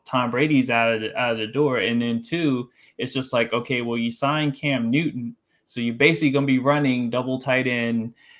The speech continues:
uh, heavy sets with misdirection,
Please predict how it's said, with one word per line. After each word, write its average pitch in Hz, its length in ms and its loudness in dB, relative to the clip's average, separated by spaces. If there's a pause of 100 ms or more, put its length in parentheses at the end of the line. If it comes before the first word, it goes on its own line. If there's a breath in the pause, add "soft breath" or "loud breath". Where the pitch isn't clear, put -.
(320 soft breath)
uh, 107 300 4
heavy 131 380 2
sets - 680 -4 (220)
with 117 320 -6 (320)
misdirection, 131 960 -2